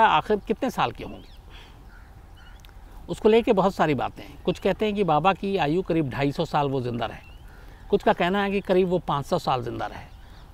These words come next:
और बहुत सारे लोगों का कहना है कि उनकी पूरी आयु नौ सौ साल थी, वो नौ सौ साल तक ज़िंदा रहे। हालांकि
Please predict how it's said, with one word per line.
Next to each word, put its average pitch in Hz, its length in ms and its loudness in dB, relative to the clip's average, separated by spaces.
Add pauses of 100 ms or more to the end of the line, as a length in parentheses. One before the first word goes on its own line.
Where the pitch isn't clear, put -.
और 160 100 4
बहुत 170 240 0
सारे 180 220 4
लोगों 165 280 4
का 170 80 2
कहना 160 260 0
है 170 100 0
कि 170 100 -2
उनकी 143 180 -2
पूरी 190 340 2
आयु 139 260 0 (120)
नौ 147 260 2
सौ 135 180 -2
साल 107 260 -6
थी, - 160 -16 (200)
वो 156 80 0
नौ 160 260 0
सौ 160 180 -6
साल 123 260 -4
तक - 180 -8
ज़िंदा 107 300 -10
रहे। - 200 -16 (2750)
हालांकि 208 560 6